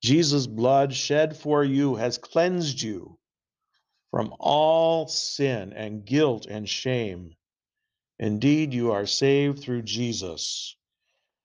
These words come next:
who has done all of this and then risen from the dead to give us all eternal life. He has risen from the dead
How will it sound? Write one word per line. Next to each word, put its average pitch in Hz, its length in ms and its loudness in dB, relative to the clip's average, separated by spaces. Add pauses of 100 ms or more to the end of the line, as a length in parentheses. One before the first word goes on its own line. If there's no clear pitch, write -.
(180)
who 117 200 0
has 101 360 -2 (380)
done 143 280 2
all 160 260 4
of 147 140 -2
this 117 340 -2
and 110 240 -8
then 123 300 0 (400)
risen 147 500 2
from 120 220 -8
the 107 80 -4
dead 101 480 -2
to 117 80 -4
give 123 280 2
us 120 200 2
all 143 420 4
eternal 151 560 -2
life. 98 460 0 (2000)
He 110 60 0
has 92 200 0
risen 147 540 2
from 113 200 -8
the 101 120 -6
dead 101 480 -4